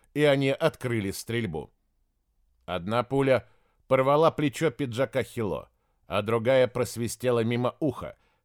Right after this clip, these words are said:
как раз когда он пригнулся и послал поток отражения, закрутивший вражеские пули. Они вонзились в двери машин и в стены ближайшего здания.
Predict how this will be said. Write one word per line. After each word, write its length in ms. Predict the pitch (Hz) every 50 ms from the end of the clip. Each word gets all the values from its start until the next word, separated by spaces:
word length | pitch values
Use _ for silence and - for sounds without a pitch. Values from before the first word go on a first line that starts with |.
| _ _
как 200 | - 135 - 156
раз 220 | 175 180 170 -
когда 320 | - 160 147 135 139 151
он 140 | 147 147 131
пригнулся 580 | 113 131 135 120 120 127 147 156 139 - - 165
и 160 | - - 147
послал 440 | - - 135 123 - - 147 147 139
поток 440 | - - 135 - - 135 - - _
отражения, 840 | 147 135 - - 131 135 123 113 127 151 131 104 87 80 73 73 - _ _ _ _ -
закрутивший 840 | 104 127 143 - 160 170 156 - - 87 - - - - 58 - _ _ _
вражеские 640 | - 95 101 104 98 87 78 67 - - - 85 98
пули. 360 | 92 - 104 78 71 65 - _ _ _ _ _ _ _ _ _ _ _ _
Они 260 | - 92 120 139 160
вонзились 540 | 170 170 160 156 135 139 156 151 156 143 107
в 100 | 110 101
двери 300 | 82 98 123 147 139 135
машин 480 | 131 131 127 - - - 165 160 143 - - _ _ _ _ _
и 100 | - 151
в 60 | 147
стены 400 | - - - - 127 120 117 117
ближайшего 720 | 110 120 127 127 95 87 87 76 69 - - 85 87 95
здания. 480 | 90 85 85 82 76 73 65 57 50